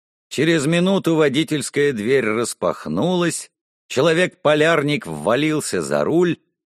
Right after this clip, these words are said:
и трясущейся рукой повернул ключ.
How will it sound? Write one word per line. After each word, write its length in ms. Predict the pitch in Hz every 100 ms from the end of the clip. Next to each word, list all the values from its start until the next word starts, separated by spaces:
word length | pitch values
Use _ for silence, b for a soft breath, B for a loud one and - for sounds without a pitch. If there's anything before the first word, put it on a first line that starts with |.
| _ _
и 120 | 160
трясущейся 960 | - 156 165 180 202 - 170 160 147 143
рукой 420 | 147 - 190 180
повернул 680 | - 147 127 117 101 110
ключ. 600 | 104 - 71 62 - -